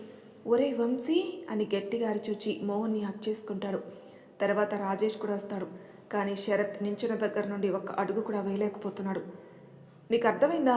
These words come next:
వచ్చింది ఎవరనేది?" "హ్మ్, అతనే శరత్ ఫ్రెండ్ వంశీ, ఇంకా మంజుకి పెద్దమ్మ కొడుకు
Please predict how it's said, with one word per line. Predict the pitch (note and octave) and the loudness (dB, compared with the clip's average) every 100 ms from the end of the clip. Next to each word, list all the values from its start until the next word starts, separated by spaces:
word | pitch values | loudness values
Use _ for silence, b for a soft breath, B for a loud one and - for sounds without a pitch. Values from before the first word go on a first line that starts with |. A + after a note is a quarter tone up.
| F#3 | 6
వచ్చింది | G#3 - C4 A#3 | 4 2 0 2
ఎవరనేది?" | A3 G#3+ G3+ G#3+ G#3 - - - - - - | 2 2 2 2 0 -4 -12 -16 -18 -14 -4
"హ్మ్, | A3 A3 F#3+ - - | 0 2 0 -4 -4
అతనే | F#3 B3 A#3+ - | 0 2 2 -2
శరత్ | - A3 A3+ - | -2 0 0 -2
ఫ్రెండ్ | G#3+ G3+ G3+ | -2 -2 -2
వంశీ, | G3+ G#3 - - - | -2 0 -2 -4 -6
ఇంకా | G3 G3 G#3 G3+ - | -6 -2 -2 -2 -2
మంజుకి | G3 G3 G3+ A#3 G3+ D#3+ B B - | 0 0 2 0 0 -6 B B 0
పెద్దమ్మ | B3 D4+ D#4 | 2 4 2
కొడుకు | D4 G#3+ G#3 | 2 2 2